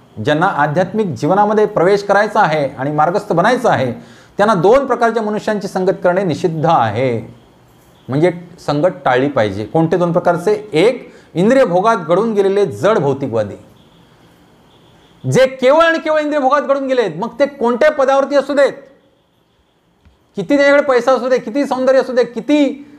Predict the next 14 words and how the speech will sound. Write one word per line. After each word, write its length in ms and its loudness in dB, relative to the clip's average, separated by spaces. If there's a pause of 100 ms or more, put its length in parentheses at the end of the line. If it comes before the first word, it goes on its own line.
(120)
वाक्चातुर्य 600 2
असू 140 -2
दे, 120 4
किती, 320 -4
अं, 880 -6 (140)
शिक्षण 380 0
असू 160 -2
दे, 180 0 (520)
किती 220 0
विद्वत्ता 480 2
असू 180 -2
दे, 100 0
पण 260 -2
जे 320 4